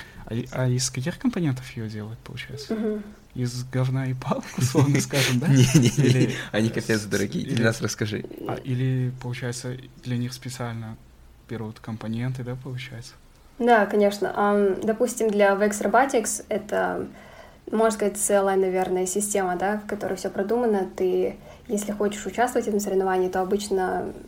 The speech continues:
Speaker 2: нужно закупаться некоторым китом, в котором есть все запчасти, там те же алюминиевые бары,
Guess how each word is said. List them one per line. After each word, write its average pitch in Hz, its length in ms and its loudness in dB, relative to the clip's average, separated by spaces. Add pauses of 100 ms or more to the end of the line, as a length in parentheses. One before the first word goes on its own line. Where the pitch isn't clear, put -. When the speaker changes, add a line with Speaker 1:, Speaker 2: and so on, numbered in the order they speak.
(200)
Speaker 2:
нужно 208 300 2
закупаться 190 540 -2
некоторым 190 420 -2
китом, 269 400 2 (420)
в - 80 -18
котором 214 300 4
есть 202 360 2
все 214 180 0
запчасти, 277 480 4
там 196 240 0
те 202 140 -2
же 202 80 0
алюминиевые 233 520 4
бары, 214 580 4